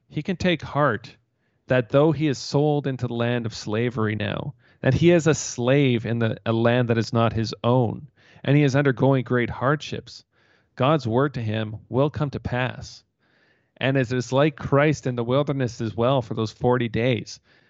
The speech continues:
He was called, or he was at his baptism, "Behold, my beloved son, in whom I am well pleased,"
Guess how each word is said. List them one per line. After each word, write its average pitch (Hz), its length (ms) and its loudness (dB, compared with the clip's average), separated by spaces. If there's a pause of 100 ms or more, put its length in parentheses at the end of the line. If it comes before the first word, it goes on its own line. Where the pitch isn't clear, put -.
(560)
He 175 200 4
was 170 200 4
called, 160 560 0 (540)
or 123 160 -4
he 139 140 -2
was 135 320 -2
at 139 180 0
his 143 120 2
baptism, 117 680 -4
"Behold, 151 500 -2
my 117 120 -4
beloved 123 360 -2
son, 131 220 -4
in 110 100 -8
whom 147 260 2
I 139 100 2
am 127 100 -2
well 127 200 4
pleased," 123 600 -4